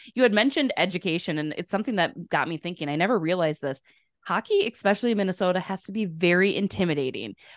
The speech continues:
for a lot of people who have lived outside the hockey sphere. A lot of people maybe that are not white. Is that probably true? Just, I mean, from the rules down below, I can't imagine going to a Squirt game for the first time and just feeling so overwhelmed. Is that probably pretty accurate what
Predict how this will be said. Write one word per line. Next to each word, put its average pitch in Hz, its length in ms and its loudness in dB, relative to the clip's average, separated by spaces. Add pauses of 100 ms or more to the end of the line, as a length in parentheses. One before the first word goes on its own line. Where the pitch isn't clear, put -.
for 185 260 4
a 180 80 6
lot 160 300 4
of 170 120 -2
people 165 440 -2
who 175 140 0
have 156 140 0
lived 160 280 -2 (100)
outside 151 400 -2
the 147 80 -6
hockey 139 300 -6
sphere. 143 260 -4
A 143 80 -2
lot 147 120 0
of 147 60 -2
people 151 160 -4
maybe 151 220 -2
that 143 220 0
are 147 100 -4
not 151 380 0
white. 147 280 0
Is 156 100 -4
that 175 200 0
probably 269 300 0
true? 220 220 -4
Just, 240 220 -2 (240)
I - 60 -6
mean, 254 180 2
from 196 200 -2
the 165 100 -2
rules 220 560 0 (240)
down 185 380 2
below, 175 260 2
I 165 120 2
can't 208 200 -6
imagine 175 380 -4
going 190 300 -4
to 190 260 -2 (480)
a 151 240 4
Squirt 185 640 -2
game 156 340 -2
for 170 100 -6
the 156 120 -4
first 160 320 -4
time 156 240 0
and 151 120 -2
just 151 200 -8
feeling 160 280 -2
so 170 380 0
overwhelmed. 156 560 0
Is 147 80 -8
that 160 200 0
probably 277 240 0
pretty 247 260 -6
accurate 185 400 -4
what 170 200 -2